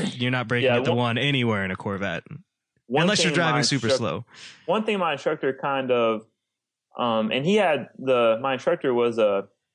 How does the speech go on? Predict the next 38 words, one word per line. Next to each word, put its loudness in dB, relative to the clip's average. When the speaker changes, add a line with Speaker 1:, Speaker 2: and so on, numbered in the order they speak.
Speaker 1:
he -2
was 4
at 2
the -6
Driver's 0
Edge, 0
uh, 2
program -2
with -4
me, -4
but 0
he 0
was 0
a -6
nasa -2
racer -2
too. -2
Speaker 2:
Okay. -2
Speaker 1:
And -2
so 0
he's -4
an 4
older, 2
older 2
guy. 2
He -4
didn't -2
start 0
tracking -2
until -2
he -4
was 2
in -4
his 0
late 0
fifties, -2
I 2
think. -2